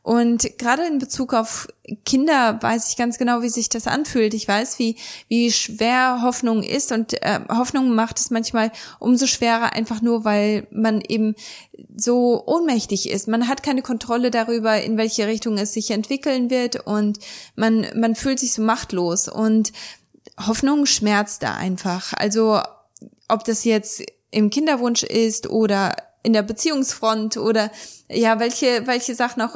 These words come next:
immer dich gerade beschäftigen. Hoffnung kann einfach sehr, sehr schmerzen, weil du hast dir vielleicht, ähm, ja, du, du hast vielleicht irgendwo Anzeichen oder du hast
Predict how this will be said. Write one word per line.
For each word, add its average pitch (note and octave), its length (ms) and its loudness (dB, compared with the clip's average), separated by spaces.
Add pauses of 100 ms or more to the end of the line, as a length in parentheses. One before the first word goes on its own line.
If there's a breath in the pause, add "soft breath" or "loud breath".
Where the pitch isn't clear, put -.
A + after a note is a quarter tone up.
immer A#3 380 2 (340 loud breath)
dich B3+ 180 0
gerade A#3 260 2
beschäftigen. G#3+ 800 0
Hoffnung C#4 400 -2
kann A#3 240 -4
einfach A3 340 -4
sehr, A3 380 0
sehr A#3 140 -2
schmerzen, A3 600 -2
weil G#3 300 -2 (400 loud breath)
du A#3 300 4 (220)
hast B3+ 300 0
dir C#4 140 -2
vielleicht, A#3+ 580 0
ähm, G#3+ 460 0 (320 loud breath)
ja, A#3 200 2
du, A3 600 0
du A3+ 200 0
hast A#3 200 0
vielleicht A#3+ 540 -2 (760)
irgendwo A#3 840 0 (180)
Anzeichen A#3+ 720 0
oder A3 320 0
du A3 180 0
hast A3 380 -2